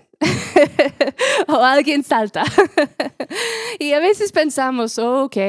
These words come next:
aquí estamos otra vez leyendo una lista de nombres que no entendemos." <laughs> Pero importaba tanto a Dios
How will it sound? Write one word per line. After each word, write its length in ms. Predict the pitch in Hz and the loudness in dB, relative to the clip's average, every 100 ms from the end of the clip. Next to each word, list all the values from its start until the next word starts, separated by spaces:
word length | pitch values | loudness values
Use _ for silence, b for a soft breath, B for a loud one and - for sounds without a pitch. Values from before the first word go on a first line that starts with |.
| 208 | -4
aquí 180 | 226 233 | -6 -4
estamos 400 | 233 254 233 269 | -2 -2 -4 -4
otra 220 | 254 233 | -6 -6
vez 240 | 196 208 - | -6 -6 -8
leyendo 340 | 202 220 254 | -8 -6 -6
una 160 | 262 247 | -4 -2
lista 300 | 240 320 269 | -2 -2 -2
de 120 | 254 | 0
nombres 380 | 226 208 220 262 | 0 0 -2 -2
que 120 | 262 | -6
no 140 | 214 | -6
entendemos." 500 | 226 262 247 220 240 | -4 -4 -6 -4 -4
<laughs> 180 | - - - 294 - _ B B B B _ _ _ _ _ _ _ _ _ - | -4 -8 -10 -14 -14 _ B B B B _ _ _ _ _ _ _ _ _ -6
Pero 200 | 311 320 | 4 4
importaba 680 | 311 320 320 330 302 359 453 - | 4 4 4 4 0 0 0 -2
tanto 360 | 349 392 392 | -2 -2 0
a 100 | 359 | 0
Dios 600 | 214 190 294 - - - | 0 -2 -2 -6 -14 -18